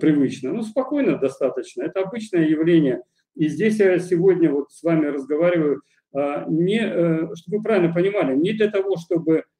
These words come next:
ну, как бы, э, встать спина к спине, что ли, с Искандером, чтобы прикрыть его какие-то там,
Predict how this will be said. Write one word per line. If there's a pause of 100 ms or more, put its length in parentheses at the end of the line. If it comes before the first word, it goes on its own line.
(260)
ну,
как
бы, (140)
э,
встать
спина
к
спине,
что
ли,
с
Искандером,
чтобы (280)
прикрыть
его
какие-то
там,